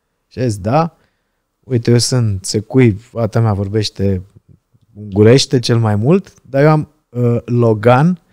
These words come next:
și Duster. Care e mai patriot dintre noi, prietene?”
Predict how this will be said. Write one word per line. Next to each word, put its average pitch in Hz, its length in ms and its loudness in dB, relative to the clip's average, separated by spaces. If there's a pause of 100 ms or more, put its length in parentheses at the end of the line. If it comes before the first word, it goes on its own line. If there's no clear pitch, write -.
(180)
și - 200 -4
Duster. 139 480 0 (600)
Care 180 220 4
e 180 40 4
mai 165 220 -2
patriot 151 440 0
dintre 131 320 -2
noi, 131 220 0
prietene?” 87 560 -4